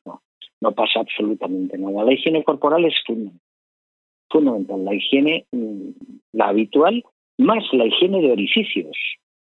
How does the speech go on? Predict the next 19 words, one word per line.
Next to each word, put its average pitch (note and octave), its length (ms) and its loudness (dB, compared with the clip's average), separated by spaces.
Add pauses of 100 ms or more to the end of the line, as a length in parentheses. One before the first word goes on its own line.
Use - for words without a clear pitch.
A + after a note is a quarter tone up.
(140)
Esto, - 380 2
esto D3+ 320 2
que - 120 -2
parece C3 580 2
una B2+ 220 4
perogrullada C3 640 4
no A2+ 180 2
lo F#2 200 4
es. D#3+ 400 0 (420)
Eh, G#2 340 -4
la A2+ 120 0
nariz, A#2+ 360 2
la A#2 160 0
boca, A#2+ 460 0
los A2 220 0 (360)
ojos - 480 -2 (340)
y F#3 240 6
el F#2+ 360 0
ano, G3 500 2